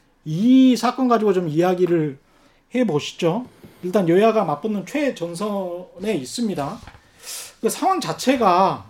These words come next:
어떻게 보세요? 이 오늘 제가 점심 때 어떤 보수지 기자랑 같이 밥을 먹었어요. 밥을 먹었는데 그 상황을 검사들은 어떻게 보는지 되게 궁금하더라고요.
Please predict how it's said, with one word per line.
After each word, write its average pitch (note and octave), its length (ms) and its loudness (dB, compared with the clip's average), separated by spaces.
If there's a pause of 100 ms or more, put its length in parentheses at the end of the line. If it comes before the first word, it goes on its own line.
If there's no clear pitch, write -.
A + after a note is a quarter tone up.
(180)
어떻게 B3+ 380 -4
보세요? F#3+ 480 -2 (280)
이 F3+ 540 -6 (500)
오늘 F#3 640 2
제가 G#3+ 240 2
점심 G#3 360 -4
때 F3+ 400 2 (440)
어떤 F#3 220 -4
보수지 A3+ 340 -2
기자랑 F3+ 840 -2
같이 D#3+ 440 -4 (340)
밥을 F3+ 240 0
먹었어요. C#3+ 680 -8 (400)
밥을 F3 220 -4
먹었는데 F3 720 -4 (960)
그 G3+ 120 -2
상황을 C4 840 4
검사들은 B3+ 500 6
어떻게 A#3 280 4
보는지 G3+ 300 4
되게 D#3+ 240 -2
궁금하더라고요. C3 640 -10